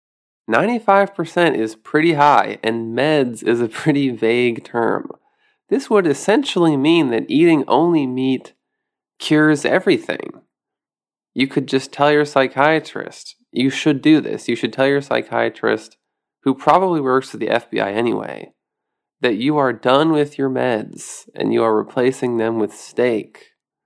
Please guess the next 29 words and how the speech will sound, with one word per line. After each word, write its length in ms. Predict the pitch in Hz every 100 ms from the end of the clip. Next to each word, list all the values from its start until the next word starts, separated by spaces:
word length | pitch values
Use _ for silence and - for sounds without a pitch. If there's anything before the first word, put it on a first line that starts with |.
| _
<laughs> 420 | _ _ _ _ -
Except 640 | - - - 160 - -
you 80 | 131
should 320 | - 131 117
not 400 | 117 156 180 -
do 140 | 107 101
this. 240 | - -
The 140 | -
paper 380 | - 131 131 135
does 220 | 117 110
not 260 | 120 117 117
say 200 | 123 120
this. 340 | 113 98 - _ _ _ _ _ _ -
It 140 | 135
says 240 | - 170 156
that 140 | 156
almost 440 | - 160 175 165 -
all 300 | 143 170 190
of 140 | 156
the 80 | 143
people 380 | - 156 143 131
with 120 | -
diabetes 960 | 120 120 110 135 165 - 58 - -
reported 480 | 110 110 120 117 107
reductions 840 | 110 120 131 - 131 123 120 - - _ _ _
in 540 | - 117 113 110 -
diabetes 720 | 98 110 113 110 127 123 107 113
medication 640 | 98 - 98 92 - 95
use. 480 | 90 - - -